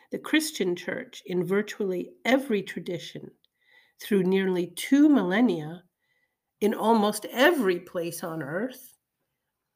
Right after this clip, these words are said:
has understood these texts clearly. In most churches around the world,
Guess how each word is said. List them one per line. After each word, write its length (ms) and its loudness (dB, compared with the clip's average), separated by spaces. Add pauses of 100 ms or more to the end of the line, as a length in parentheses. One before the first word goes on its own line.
(160)
has 240 -2
understood 800 2
these 200 -8
texts 600 -16 (140)
clearly. 600 -6 (1500)
In 200 2
most 480 2
churches 460 -2
around 380 -2
the 40 2
world, 440 -4